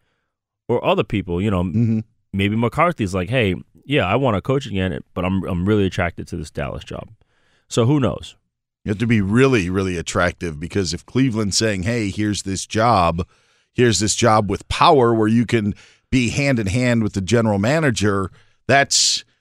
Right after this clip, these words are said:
Speaker 2: that's enough to lure you away than just the star in Dallas. By the way, happy Labor Day. I haven't told you that. Uh, is that joke old already? Is the Happy Thanksgiving, Dan Snyder, is that old? Has that already been played out?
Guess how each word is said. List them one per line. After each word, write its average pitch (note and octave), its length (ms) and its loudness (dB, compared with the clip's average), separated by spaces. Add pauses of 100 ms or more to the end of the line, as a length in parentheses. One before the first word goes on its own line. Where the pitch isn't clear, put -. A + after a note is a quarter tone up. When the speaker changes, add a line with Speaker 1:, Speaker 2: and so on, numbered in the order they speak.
(140)
Speaker 2:
that's F#3 260 2
enough D#3 220 4
to C#3 100 -2
lure B2+ 300 2
you A#2 120 2
away A2 220 2
than G2 140 -4
just G2 220 -4
the F2+ 80 -8
star E2+ 340 -2
in E2 120 -4
Dallas. D2+ 320 -4
By A3 180 4
the C4 80 0
way, A#3 240 4 (480)
happy B3+ 240 -4
Labor E3 240 2
Day. C2+ 200 -6 (320)
I G#2+ 100 0
haven't C3+ 200 0
told F#2+ 220 -2
you D#2 80 -6
that. C#2+ 240 -6 (180)
Uh, F#3 180 4
is E3+ 140 4
that A#3+ 180 2
joke G3+ 240 2
old F3+ 240 4
already? E3+ 360 6
Is D3+ 120 0
the D3 200 2 (220)
Happy F#3+ 280 2
Thanksgiving, E3 800 2
Dan D#3 240 4
Snyder, D#3 400 4
is D#3 120 2
that E3+ 180 4
old? E3+ 360 6
Has D3 120 4
that D#3 100 6
already D#3+ 200 6
been D3+ 120 0
played D#3 300 2
out? D3+ 380 4